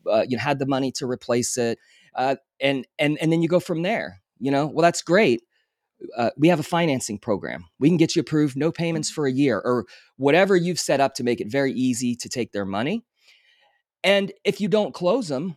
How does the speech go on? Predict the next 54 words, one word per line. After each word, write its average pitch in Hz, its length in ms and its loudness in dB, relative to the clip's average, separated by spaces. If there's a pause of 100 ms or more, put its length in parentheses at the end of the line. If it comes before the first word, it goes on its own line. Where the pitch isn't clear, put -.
(160)
or 165 80 4
they 175 100 6
tell 196 160 2
you 196 100 6
to 180 60 4
go 170 220 6
away, 170 360 4
guess 180 280 0
what? 202 300 2 (220)
You 190 220 2
have 208 160 4
just 156 220 0
located 113 720 2
your 160 340 2
ideal 120 500 -2
person. 107 540 -10 (400)
They 131 160 2
have 151 320 -2
a 214 80 -4
roof 131 480 -6
and 117 100 -4
it 113 120 -4
needs 113 320 -4
replaced. - 760 -8
So - 240 4
just - 220 -4
because 220 260 0
you 185 60 -2
don't 147 160 -2
close 165 260 2
it 143 100 -2
right 123 220 2
then 117 160 -2
and 101 160 -2
there 104 320 0 (640)
doesn't 135 240 4
mean 117 160 0
that 101 80 -2
it's 95 140 -8
not, 98 220 -2 (180)
it's 101 180 -8
not 110 200 0
gonna 92 120 -8
happen 131 400 -2
or 107 40 -4
you 104 180 -6
go 107 100 -4
away. 117 320 2
And 107 100 -2
that's 175 220 0
the 151 120 -2
importance 120 440 -2
of, 104 220 -4
like, 104 220 0